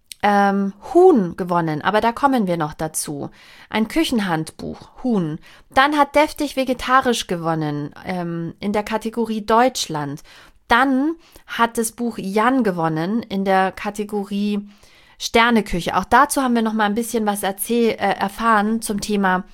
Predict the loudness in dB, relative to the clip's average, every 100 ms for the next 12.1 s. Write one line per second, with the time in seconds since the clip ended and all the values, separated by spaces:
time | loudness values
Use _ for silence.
0 | -20 -20 -12 -4 2 4 4 0 -4 -6
1 | -10 -10 -6 -8 -4 -4 -2 -4 -4 -8
2 | -8 -8 -4 -2 -2 -4 -10 -20 -20 -8
3 | -6 -2 2 4 4 0 -14 -20 -20 _
4 | _ 2 4 4 6 4 2 -2 -8 _
5 | _ _ _ _ _ -2 2 2 4 4
6 | 4 2 -4 -4 -4 -4 -2 -2 -6 -6
7 | -6 -6 -4 -4 -4 -2 -4 -6 -18 -20
8 | -20 _ -4 0 0 -2 -4 -4 -2 0
9 | -2 -2 -4 -2 -2 -2 -8 -4 -4 -2
10 | -2 -2 -8 _ -20 -20 _ _ _ -4
11 | 2 2 2 -2 0 0 0 0 0 -2